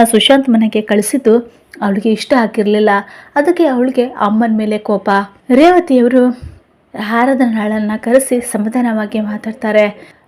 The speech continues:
"ಆರಾಧನಾ, ಹೇಗಿದೀಯಾ? ನಿನಗೆ ನನ್ನ ಮೇಲೆ ಇವಾಗ ಕೋಪ ಇರ್ಬೋದು, ಆದ್ರೆ ನೀನ್ ಇರ್ಬೇಕಾದ್ದು ಇಲ್ಲಿಯೇ. ನೀನು ಶತ್ರುಗಳ ಮನೆಯಲ್ಲಿದ್ರೂ ಪರವಾಗಿಲ್ಲ, ಹಿತಶತ್ರುಗಳ ಜೊತೆ ಇರೋದಕ್ಕಿಂತ ಇದೇ ಬೆಸ್ಟು ಅಂತ ನನಗೆ ಅನ್ನಿಸ್ತು. ಅದಕ್ಕೆ ನಿನ್ನನ್ನ ನಾನು ಇಲ್ಲಿ ಕಳಿಸ್ದೆ.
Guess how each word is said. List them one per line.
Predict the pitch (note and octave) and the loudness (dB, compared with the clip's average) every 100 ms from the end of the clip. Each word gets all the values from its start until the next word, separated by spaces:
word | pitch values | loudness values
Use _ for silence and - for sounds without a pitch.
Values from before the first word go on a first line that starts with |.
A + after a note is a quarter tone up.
| - | -8
"ಆರಾಧನಾ, | G3+ G#3+ A3 G#3 G3+ | -4 -2 -2 0 -2
ಹೇಗಿದೀಯಾ? | G3 A#3+ B3 A3+ A3 G#3 G3 - _ _ A#3+ | 0 0 0 -2 0 0 -2 -6 _ _ 0
ನಿನಗೆ | B3+ D#4+ | 2 2
ನನ್ನ | D4 C4+ C4 | 2 4 4
ಮೇಲೆ | B3+ A#3 | 4 2
ಇವಾಗ | A3 A3+ | -2 -4
ಕೋಪ | A#3+ G3+ G3 C4 | -4 -4 -2 -2
ಇರ್ಬೋದು, | A3+ G3+ G#3+ G3 G3 G3+ - | -4 -4 -2 0 0 0 -4
ಆದ್ರೆ | G#3+ A3 | -4 -4
ನೀನ್ | G#3 A3 | -2 -2
ಇರ್ಬೇಕಾದ್ದು | A3 G#3 C4+ C4+ G#3 F#3 | -2 0 -2 0 -2 0
ಇಲ್ಲಿಯೇ. | A3 G3+ A3 G#3+ G3+ G#3 - - _ _ C#4+ | 0 2 2 2 0 -4 -18 -20 _ _ -2
ನೀನು | D#4+ D4 C#4 _ | 0 0 -4 _
ಶತ್ರುಗಳ | - C4 B3 D#4+ D#4 C#4+ | -2 -2 0 -2 -2 -2
ಮನೆಯಲ್ಲಿದ್ರೂ | B3 A#3 A#3 B3+ A#3+ A#3+ | 0 -2 0 0 0 0
ಪರವಾಗಿಲ್ಲ, | A#3+ G#3+ G#3 G#3 G#3 G3+ | 0 -2 -2 -2 -2 -2
ಹಿತಶತ್ರುಗಳ | G3 G3+ G3 G#3 A#3+ C4 C#4 C#4+ | -4 -6 -6 -10 -8 -4 -2 0
ಜೊತೆ | C4+ A#3 A#3 G#3+ | 0 -2 -2 -2
ಇರೋದಕ್ಕಿಂತ | G#3 A3 A3+ A3+ A#3 G#3+ A3+ - - - G#3+ | -2 -2 -2 -4 -6 -4 -4 -6 -18 -8 -2
ಇದೇ | G#3+ C#4+ | 0 2
ಬೆಸ್ಟು | B3 A3+ C#4 | 2 0 2
ಅಂತ | A#3+ G#3+ | 2 0
ನನಗೆ | G#3+ G#3 G#3 G#3 | -4 -6 -6 -4
ಅನ್ನಿಸ್ತು. | G3 G3+ - G#3+ | -2 -4 -2 -2
ಅದಕ್ಕೆ | G3+ F#3+ A3 C4 | 0 -4 -4 -2
ನಿನ್ನನ್ನ | C4+ A#3 A3+ A3+ A3 | 0 2 0 -2 -2
ನಾನು | G#3+ G#3+ G3+ G#3 | -2 -2 -4 -4
ಇಲ್ಲಿ | G#3 A#3 | -2 -4
ಕಳಿಸ್ದೆ. | A#3 A3 G3+ - G#3 | -2 -4 -4 -2 -4